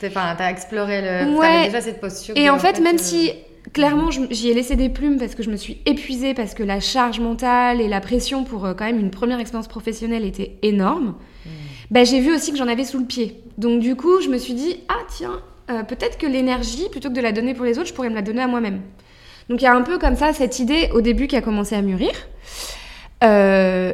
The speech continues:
Speaker 2: mais il n'y avait pas vraiment d'idée précise. Et c'est en rencontrant Paul, qui est arrivé en cours de route, euh, chez Chloé, quand vraiment la, la business unit commençait à se structurer.
Speaker 1: Qui était la directrice
Speaker 2: Donc du coup, c'était la, la,
Speaker 1: créative.
Speaker 2: c'était, ouais, c'était la D A chaussures, quoi.
Speaker 1: Mhm.
Speaker 2: La designer chaussures.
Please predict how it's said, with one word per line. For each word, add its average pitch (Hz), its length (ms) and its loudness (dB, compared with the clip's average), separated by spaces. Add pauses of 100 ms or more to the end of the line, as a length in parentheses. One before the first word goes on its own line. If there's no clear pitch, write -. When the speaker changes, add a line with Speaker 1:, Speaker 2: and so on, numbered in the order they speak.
(120)
Speaker 2:
mais 233 260 6
il 247 40 4
n'y 247 60 4
avait 240 160 4
pas 302 140 6
vraiment 302 240 2
d'idée 247 260 0
précise. 233 440 -4 (100)
Et 233 80 4
c'est 233 140 0
en 220 120 0
rencontrant 269 540 -2 (200)
Paul, 269 340 2 (400)
qui 233 100 2
est 226 100 2
arrivé 233 500 2
en 214 100 -2
cours 240 160 -4
de 240 100 0
route, 240 280 0
euh, 196 120 -2
chez 190 160 -4
Chloé, 208 300 0
quand 214 120 -2
vraiment 208 280 -2
la, 196 220 -2
la 185 140 -2
business 226 360 -6
unit 233 160 0
commençait 208 360 -8
à 196 40 -8
se 202 120 -14
structurer. 202 600 -10 (140)
Speaker 1:
Qui 202 180 -8
était 190 380 -10 (120)
la 175 100 -10
directrice 180 640 -10
Speaker 2:
Donc 247 180 6
du 214 100 2
coup, 302 120 -4
c'était 247 280 4
la, 196 400 6
la, 190 180 0
Speaker 1:
créative. 302 240 -4
Speaker 2:
c'était, 233 300 4
ouais, 339 160 4
c'était 214 240 -6
la 190 120 0
D 190 140 0
A 220 80 0
chaussures, 277 420 -8
quoi. 175 100 -8
Speaker 1:
Mhm. 165 420 -10
Speaker 2:
La 196 40 -4
designer 196 320 -6
chaussures. - 260 -10